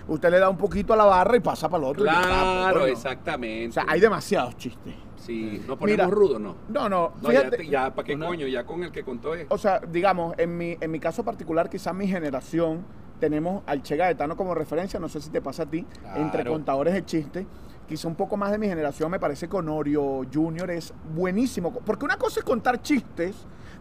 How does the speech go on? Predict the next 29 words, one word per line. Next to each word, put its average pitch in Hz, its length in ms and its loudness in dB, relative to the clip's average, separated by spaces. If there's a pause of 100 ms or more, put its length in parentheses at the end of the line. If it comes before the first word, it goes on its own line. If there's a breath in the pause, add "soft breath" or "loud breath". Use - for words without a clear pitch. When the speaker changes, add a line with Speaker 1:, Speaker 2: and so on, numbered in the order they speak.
Speaker 1:
y 180 60 2
otra 185 180 0
cosa 262 520 2
es 185 180 0
estar 214 240 2
en 220 60 2
una 226 180 -2
tarima 208 640 0
o 160 100 4
hacer 170 180 -2
stand-up, 226 300 2
porque 160 220 -4
yo 165 60 2
he - 20 2
visto 208 200 2
comediantes 202 460 2
que 147 100 -6
contando 170 400 0
un 226 180 2
chiste 185 440 -2 (260 loud breath)
son 120 280 -8
brutales, 190 600 4
pero 147 160 -2
que 139 60 -6
en 135 100 -4
una 170 140 -2
tarima 151 300 -2
no 143 60 -4
funcionan 156 540 -4